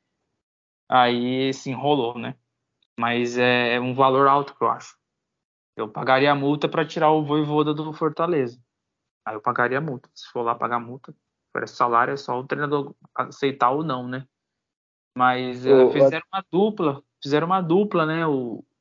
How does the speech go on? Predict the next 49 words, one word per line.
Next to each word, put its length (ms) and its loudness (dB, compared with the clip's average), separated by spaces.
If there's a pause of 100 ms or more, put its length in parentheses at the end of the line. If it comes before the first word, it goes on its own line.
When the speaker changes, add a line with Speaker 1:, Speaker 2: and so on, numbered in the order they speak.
(140)
Speaker 1:
o, 440 -2
na 220 0
época, 300 -4
o, 300 -4 (800)
o 100 -10
Carille 580 2
e 60 2
o, 360 -4 (720)
e 20 -2
o 60 -2
Marcelo 380 0
Speaker 2:
Ferran- 160 2
Speaker 1:
Fernandes. 280 -2
Speaker 2:
Ô, 960 -20
Speaker 1:
Então 220 6
Speaker 2:
Adriano, 280 6
só, 260 0 (600)
só 180 4
um 40 -2
minuto, 500 -2
desculpa, 460 2
só 160 4
pra 200 6
falar 340 4
que 80 -2
eu 40 0
acabei 220 2
esquecendo 340 2
de 80 -6
falar. 260 4 (360)
A 100 4
multa 380 4
é 40 4
de 400 2 (140)
um 140 6
milhão 500 6
e 100 2
meio 300 4
de 160 2
dólares, 560 4
ou 80 4
seja, 180 2
o 40 -12
Santos 180 0
pagaria 300 6
sete 420 0
milhões 320 6
e 60 -2
duzentos 920 2